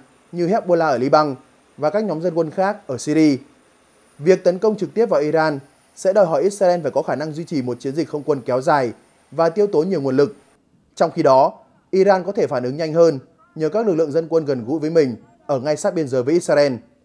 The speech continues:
Điều này đặt Israel vào tình thế khó khăn khi họ phải tính toán rất kỹ về các bước đi tiếp theo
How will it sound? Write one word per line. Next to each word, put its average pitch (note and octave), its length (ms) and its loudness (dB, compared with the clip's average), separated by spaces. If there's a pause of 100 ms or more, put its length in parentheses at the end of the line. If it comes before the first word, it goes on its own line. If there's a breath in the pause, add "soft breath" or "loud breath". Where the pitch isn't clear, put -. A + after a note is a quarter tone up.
(580)
Điều D#3 200 6
này D#3 140 2
đặt D3+ 140 2
Israel F#3+ 400 0
vào D3+ 100 0
tình C#3 180 -4
thế C3 140 -6
khó C3 160 -2
khăn D#3 300 0 (340)
khi A3+ 140 -4
họ G3+ 120 2
phải D#3 120 0
tính D#3+ 220 -10
toán D#3+ 200 0
rất A#3 260 -2
kỹ G3+ 300 0 (180)
về C#3 140 0
các F3+ 140 0
bước G3+ 140 0
đi D#3 120 -2
tiếp E3+ 220 -4
theo D3+ 320 6